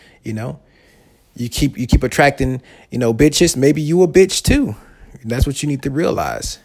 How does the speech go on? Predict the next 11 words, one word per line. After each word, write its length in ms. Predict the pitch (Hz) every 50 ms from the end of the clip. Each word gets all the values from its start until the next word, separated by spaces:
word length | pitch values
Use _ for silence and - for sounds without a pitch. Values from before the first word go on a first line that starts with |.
| _ -
You 140 | - 98 107
know 80 | 107
what 100 | 101 104
I 40 | 107
mean? 300 | 107 107 113 135 147 143 _ _ _ _ _ _ _ _ _ _ _ _ _ _ _ _ _ _
You 120 | - -
know, 240 | 107 113 120 127 120 - _ _ _ _ _
I, 220 | - 98 110 113 - - _ _
I, 240 | - - - - - -
you 80 | 123
know 240 | 113 110 101 - -